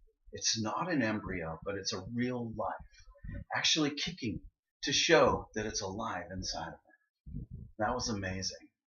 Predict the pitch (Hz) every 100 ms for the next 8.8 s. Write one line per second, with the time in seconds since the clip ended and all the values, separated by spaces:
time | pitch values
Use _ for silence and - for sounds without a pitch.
0 | _ _ - - - 120 - - 117 117
1 | - 160 151 143 120 104 - 104 143 156
2 | - - 120 82 - - - - 110 117
3 | - 123 107 92 87 85 82 - - -
4 | - _ - - - - _ _ - 110
5 | 139 135 - 131 - 131 127 - - -
6 | 139 139 196 214 214 - 247 240 220 -
7 | - - - - - - - - - _
8 | _ - 135 131 - - 156